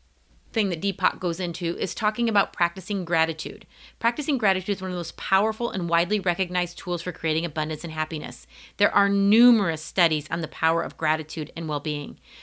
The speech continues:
According to Oprah Winfrey, "If you look at what you have in life, you will always have more. If you look at what you don't have in life,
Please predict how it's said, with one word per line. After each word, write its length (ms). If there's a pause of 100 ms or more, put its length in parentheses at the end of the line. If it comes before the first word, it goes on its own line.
(100)
According 340
to 100
Oprah 160
Winfrey, 460 (140)
"If 200
you 220
look 260
at 140
what 160
you 120
have 200
in 160
life, 400 (320)
you 140
will 240
always 400
have 200
more. 360 (200)
If 160
you 120
look 160
at 80
what 160
you 240
don't 380
have 220
in 140
life, 340